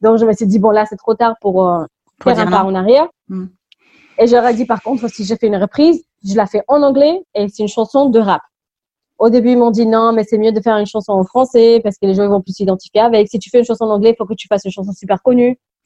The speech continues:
Speaker 1: Et j'étais là en mode, « Vas-y, c'est moi qui choisis. » Donc, j'ai choisi la chanson d'Eminem. Euh,
Speaker 2: Ouais.
Speaker 1: et, euh, et voilà. Donc, je me suis dit, « Vas-y, euh, même si c'est pas trop ce que j'avais envie de faire, j'y vais avec ça. » Et voilà.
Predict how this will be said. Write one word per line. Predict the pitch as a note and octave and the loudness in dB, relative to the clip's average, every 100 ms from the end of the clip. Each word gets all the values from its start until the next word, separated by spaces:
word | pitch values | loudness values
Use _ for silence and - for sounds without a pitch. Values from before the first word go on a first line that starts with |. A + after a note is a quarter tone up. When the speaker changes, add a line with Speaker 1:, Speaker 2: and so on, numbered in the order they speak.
| _ _ _ _ | _ _ _ _
Speaker 1:
Et | G3 G#3+ | 0 0
j'étais | G#3+ A3 | 2 2
là | G#3 | 2
en | |
mode, « | G#3 F3 | 0 -2
Vas-y, | G3 F#3+ | -2 -4
c'est | - | -4
moi | F#3+ G#3 | -2 -2
qui | G#3 | -4
choisis. » | G#3 F#3 A3 | -2 0 0
Donc, | G#3 F3+ | 0 0
j'ai | F3+ | -2
choisi | - F#3+ | -4 -2
la | G3+ F#3+ | 0 -2
chanson | F#3+ G3 | -2 0
d'Eminem. | F#3+ F#3 F#3 G3 G#3 | 2 2 2 2 0
Euh, | F#3+ E3+ E3 | 0 -2 -2
Speaker 2:
Ouais. | D#3+ D#3 D3+ D3 D3+ - _ _ - - - _ | -4 -4 -6 -10 -12 -18 _ _ -20 -20 -20 _
Speaker 1:
et, | G3 F#3+ F3+ | 2 4 4
euh, | E3+ - | 0 0
et | F3+ | 0
voilà. | D#3+ E3+ | 2 2
Donc, | F#3+ | 0
je | F#3 | -2
me | |
suis | F3 F#3+ | -2 0
dit, « | G#3 | 0
Vas-y, | G3 F#3 G#3 A3 | 0 0 0 2
euh, | G3+ | 2
même | F#3+ G3+ | 0 -2
si | G3 G#3+ | -4 -4
c'est | - | -4
pas | F#3+ G3+ | -2 -2
trop | - G#3 G#3 | -2 -2 -2
ce | |
que | - | -2
j'avais | G3 G3+ G3 | -2 0 0
envie | G3 F#3+ | 0 -4
de | |
faire, | - A3 G#3 | 0 0 0
j'y | F#3+ | -4
vais | F#3+ | -2
avec | F#3 F3+ | -2 -4
ça. » | - G3 G3 | -2 0 2
Et | |
voilà. | E3+ E3 | 0 -4